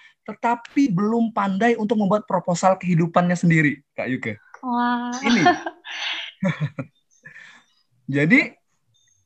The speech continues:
Speaker 1: eh, di sini saya bisa katakan ketika kita berbicara administrasi dulu ya,
Speaker 2: Mm-hmm.
Speaker 1: eh,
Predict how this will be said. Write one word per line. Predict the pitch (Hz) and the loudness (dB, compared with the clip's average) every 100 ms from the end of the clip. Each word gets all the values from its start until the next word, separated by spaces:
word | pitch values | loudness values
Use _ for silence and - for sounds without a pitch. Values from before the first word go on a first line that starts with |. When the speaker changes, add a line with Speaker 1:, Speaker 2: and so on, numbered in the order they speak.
| _ - | _ -4
Speaker 1:
eh, | 185 196 190 185 _ | 2 2 2 -4 _
di | 160 180 | -8 -2
sini | 262 | 0
saya | 330 262 | 2 0
bisa | 226 220 | 2 0
katakan | 180 165 262 285 - - | 0 0 -2 -4 -8 -4
ketika | 247 - 214 262 233 | -4 -2 0 2 0
kita | - 220 | -4 0
berbicara | 233 185 175 180 165 | 0 0 0 0 0
administrasi | 170 165 - 165 151 156 151 | 0 -2 0 2 2 0 -2
dulu | 180 165 | 0 0
ya, | 107 123 _ _ | 0 -4 _ _
Speaker 2:
Mm-hmm. | 202 214 254 339 - _ _ _ _ - 185 | -10 -4 -2 -4 -12 _ _ _ _ -8 -4
Speaker 1:
eh, | 180 | -2